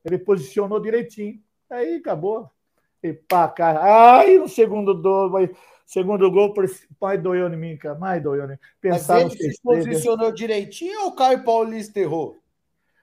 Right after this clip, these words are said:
Speaker 1: O Caio Paulista errou o posicionamento da bola. Ele pulou,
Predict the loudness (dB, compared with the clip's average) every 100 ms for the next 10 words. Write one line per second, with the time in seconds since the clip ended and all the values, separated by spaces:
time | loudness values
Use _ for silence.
0 | _ -4 2 4 4 4 4 4 2 0
1 | -4 -4 -4 -4 -6 -6 -2 0 0 0
2 | -4 -10 _ _ _ _ -10 -6 -2 2